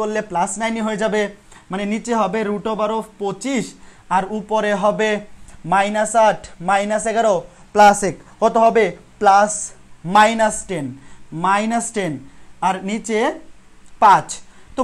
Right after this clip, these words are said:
modulus করে দিলে পাঁচ বাই প্লাস টু, দুই একক, দুই একক। দেখো modulus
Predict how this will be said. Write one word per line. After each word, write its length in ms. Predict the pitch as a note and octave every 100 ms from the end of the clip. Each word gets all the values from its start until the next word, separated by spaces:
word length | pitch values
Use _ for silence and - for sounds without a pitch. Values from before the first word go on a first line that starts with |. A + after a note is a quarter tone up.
| A#3
modulus 320 | B3 B3+ B3+
করে 120 | C4 A#3+
দিলে 120 | B3 A#3+
পাঁচ 120 | A#3 G#3+
বাই 80 | G3+ E3 -
প্লাস 280 | G#3 F#3+ F#3+ - -
টু, 120 | F#3 D#3+ C3+ C3+
দুই 160 | G3+ B3 A3+ G3+
একক, 280 | - C#3+ B2+ D#3 D#3+
দুই 180 | A#3 A#3+ G#3+
একক। 240 | G3 F#3+ C#3+ C#3
দেখো 260 | F#3 F#3 C4+ E4 - - -
modulus 380 | F#3 G#3 A#3+ B3